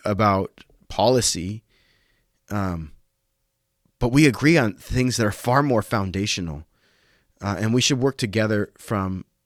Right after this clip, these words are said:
from that place. So, um, I would want our brothers and sisters to know that, uh, uh, you know, that we're brothers and sisters, uh, and that we need Jesus too.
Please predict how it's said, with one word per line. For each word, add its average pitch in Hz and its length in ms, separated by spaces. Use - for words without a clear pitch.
from 101 180
that 92 200
place. 80 280
So, 92 220
um, 101 280
I 113 100
would 143 120
want 156 280
our 127 120
brothers 135 440
and 131 120
sisters 139 400
to 127 100
know 123 340
that, 117 280
uh, 110 140
uh, 110 180
you 110 120
know, 107 80
that 117 120
we're 107 100
brothers 123 340
and 113 100
sisters, - 520
uh, 131 180
and 165 100
that 175 120
we 214 100
need 226 140
Jesus 180 320
too. 135 220